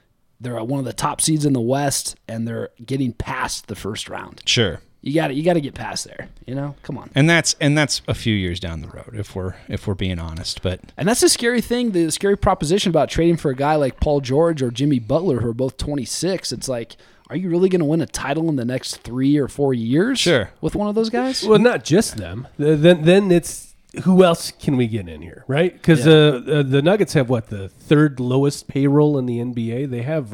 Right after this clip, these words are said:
Speaker 3: room. They can bring people in at that point.
Speaker 1: Lots
Speaker 3: So
Speaker 1: of room.
Speaker 2: That's
Speaker 1: You're gonna
Speaker 2: what
Speaker 1: free up more room. The highest paid player is a free agent, Wilson, or, uh, Daniil Gallinari,
Speaker 3: You know, the,
Speaker 1: fifteen million.
Speaker 3: you know the three lowest, uh, payrolls in the N B A are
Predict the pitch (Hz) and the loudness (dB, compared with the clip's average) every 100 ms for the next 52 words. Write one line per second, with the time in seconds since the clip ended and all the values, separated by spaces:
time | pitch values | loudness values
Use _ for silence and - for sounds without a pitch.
0 | 95 110 175 - 90 117 117 123 127 127 | -4 4 4 4 -8 -8 -6 -4 -4 -6
1 | 120 95 113 143 - 82 - 80 85 131 | -8 -6 -6 -8 -10 -18 -18 -18 -8 -6
2 | 143 113 107 92 131 180 160 262 190 202 | -4 -6 -8 -4 2 4 4 6 8 8
3 | 170 240 185 165 135 170 175 185 175 - | 8 8 8 4 2 0 0 2 2 2
4 | 220 175 139 - 180 226 123 - - - | 2 0 -2 -2 0 0 -4 -8 -20 -8
5 | 139 156 151 127 135 131 123 139 160 156 | -2 -2 0 -2 0 -2 -4 0 2 2
6 | 160 147 196 127 196 233 - 156 202 165 | 2 2 -2 4 8 10 10 6 4 0
7 | 240 262 175 - 196 226 233 202 180 190 | 0 2 0 0 -6 -4 -2 4 4 4
8 | 190 - 170 143 131 175 160 170 156 135 | 0 -2 0 2 2 0 2 2 0 0
9 | 131 135 127 107 123 165 _ _ _ _ | 0 0 0 -2 -4 -8 _ _ _ _
10 | 120 117 110 | -6 -4 -6